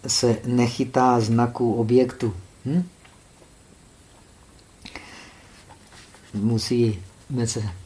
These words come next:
musíš se stát bodhisattvou sama a, <laughs> a bude to všechno jasný.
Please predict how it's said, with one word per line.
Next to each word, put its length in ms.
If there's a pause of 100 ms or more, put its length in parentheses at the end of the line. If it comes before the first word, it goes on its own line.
musíš 460
se 120
stát 320
bodhisattvou 760
sama 420 (120)
a, 100 (420)
<laughs> 460
a 40
bude 280
to 140
všechno 420
jasný. 460